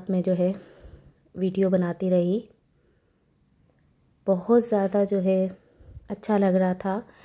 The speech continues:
क्योंकि यूके से जो है ये जर्मनी की तकरीबन फ़ोर्टी फ़ाइव to fifty minute की जो है flight होती है। तो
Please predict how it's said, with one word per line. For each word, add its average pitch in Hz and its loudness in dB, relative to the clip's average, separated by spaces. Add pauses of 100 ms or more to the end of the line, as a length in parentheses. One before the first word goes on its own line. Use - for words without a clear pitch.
(640)
क्योंकि 226 2 (560)
यूके 208 0
से 208 0
जो 208 2
है 196 0 (300)
ये 190 -2
जर्मनी 190 -2
की 202 -4
तकरीबन 190 0 (1600)
फ़ोर्टी 196 2
फ़ाइव 190 -2
to 208 -2
fifty 208 0
minute 175 -4 (340)
की 185 -8
जो 180 -4
है 180 -2 (200)
flight 170 -6
होती 180 -2
है। 220 -6 (2500)
तो 190 -4